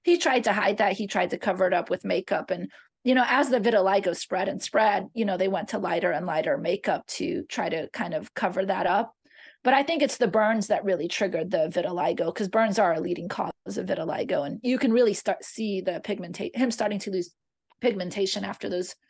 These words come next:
horrific, horrific burns. And I don't think people understand how much he suffered from those burns. And I do go into that in the book, just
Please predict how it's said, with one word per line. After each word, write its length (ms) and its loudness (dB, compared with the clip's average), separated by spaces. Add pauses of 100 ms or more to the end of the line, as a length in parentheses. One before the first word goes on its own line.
(220)
horrific, 520 0
horrific 460 -4
burns. 320 -2
And 100 2
I 60 4
don't 140 4
think 160 -2
people 180 -2
understand 540 0 (400)
how 180 2
much 300 2
he 100 -4
suffered 480 -2
from 180 -2
those 200 0
burns. 360 2
And 80 -2
I 60 0
do 140 -2
go 180 0
into 220 -6
that 180 -4
in 100 -2
the 100 -2
book, 380 -2
just 300 -4